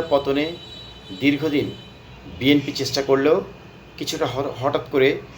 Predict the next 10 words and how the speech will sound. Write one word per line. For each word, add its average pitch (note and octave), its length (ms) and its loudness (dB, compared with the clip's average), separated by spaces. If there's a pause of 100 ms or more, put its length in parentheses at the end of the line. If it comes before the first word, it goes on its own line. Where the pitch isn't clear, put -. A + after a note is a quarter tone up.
(220)
দেশের C#3 240 0
ছাত্রদের C#3 500 0 (100)
প্রতিবাদের B2+ 440 0
মুখে B2 360 -2 (640)
দেশের B2+ 260 0
সাধারণ C3 460 4
মানুষ B2+ 460 0
রাজপথে A2 440 -2
নেমে A#2 240 2
আসাতে A2+ 400 2